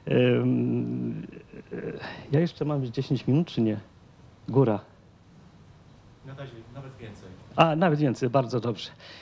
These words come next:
Speaker 1: Czyli mamy te naturalne zegary, oczywiście pamiętajmy księżyc.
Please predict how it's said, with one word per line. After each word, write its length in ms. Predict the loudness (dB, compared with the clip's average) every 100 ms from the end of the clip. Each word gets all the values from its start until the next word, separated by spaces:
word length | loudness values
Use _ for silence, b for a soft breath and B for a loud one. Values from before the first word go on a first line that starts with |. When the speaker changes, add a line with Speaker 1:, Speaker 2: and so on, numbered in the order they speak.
| B
Speaker 1:
Czyli 180 | -4 -2
mamy 260 | 2 2
te 160 | 2 4
naturalne 640 | 4 6 8 8 6 4
zegary, 520 | 4 4 4 4 2
oczywiście 540 | 2 0 0 0 2 2
pamiętajmy 600 | 4 2 4 4 4 2
księżyc. 560 | -2 2 4 4 2